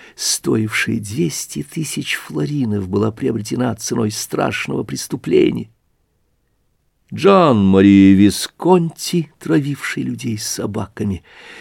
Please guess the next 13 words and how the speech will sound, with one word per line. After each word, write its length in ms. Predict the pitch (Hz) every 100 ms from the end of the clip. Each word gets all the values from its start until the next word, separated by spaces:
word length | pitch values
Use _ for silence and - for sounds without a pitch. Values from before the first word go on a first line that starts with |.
| - _
когда 580 | - 101 101 107 107 104
он 280 | 107 104
был 200 | 98 104
убит, 600 | 104 92 120 127 - - - _ _ _ _ _
труп 360 | - 131 101 -
его 320 | 101 87 92
усыпала 640 | 95 - 113 - 98 95
розами 380 | 101 98 95 95
любившая 680 | 95 98 85 85 - - 98
его 180 | 80 85
Гетара. 720 | 87 85 - - 92 - _ _ _ _ _ _ _ _ _ _ _ _ _
Чезаро 580 | - - 98 101 101 98
Борджиа 840 | 92 107 98 87 78 92 90 107